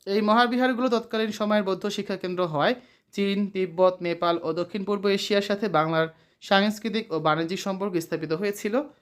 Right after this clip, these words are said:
চীনা পর্যটক হিউয়েন সাং ও ইৎসিং এই অঞ্চলে এসে এখানকার শিক্ষা ও সংস্কৃতির কথা উল্লেখ করেছেন।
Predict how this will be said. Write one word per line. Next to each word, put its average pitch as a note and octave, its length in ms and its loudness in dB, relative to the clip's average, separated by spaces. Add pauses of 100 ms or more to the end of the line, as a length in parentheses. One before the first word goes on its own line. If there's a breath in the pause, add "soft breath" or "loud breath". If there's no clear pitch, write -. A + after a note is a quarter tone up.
(420 soft breath)
চীনা B3 260 2
পর্যটক A#3 520 2
হিউয়েন A3 240 2
সাং A3 380 -2
ও D#3+ 240 -4
ইৎসিং A#3+ 420 -2 (380 soft breath)
এই G3+ 140 4
অঞ্চলে G#3+ 360 4
এসে G3 140 0
এখানকার F#3+ 340 -4
শিক্ষা G3 340 -6
ও F3+ 40 -2
সংস্কৃতির D#3+ 500 -6
কথা E3 180 0
উল্লেখ D3 260 2
করেছেন। G#2+ 400 -10